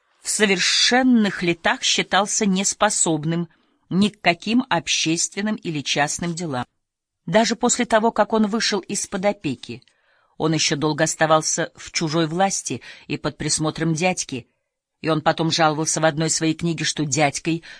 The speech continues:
к нему нарочно приставили варвара, бывшего конюшева, чтобы тот его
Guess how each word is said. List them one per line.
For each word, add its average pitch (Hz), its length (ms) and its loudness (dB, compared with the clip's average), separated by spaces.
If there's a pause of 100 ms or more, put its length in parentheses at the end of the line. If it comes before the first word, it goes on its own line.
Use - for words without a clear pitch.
(100)
к - 80 -8
нему 170 220 2
нарочно 160 480 2
приставили 175 560 0
варвара, 156 540 2 (260)
бывшего 190 460 0
конюшева, 156 800 -2 (580)
чтобы 143 380 -4
тот 139 240 -8
его 135 280 -4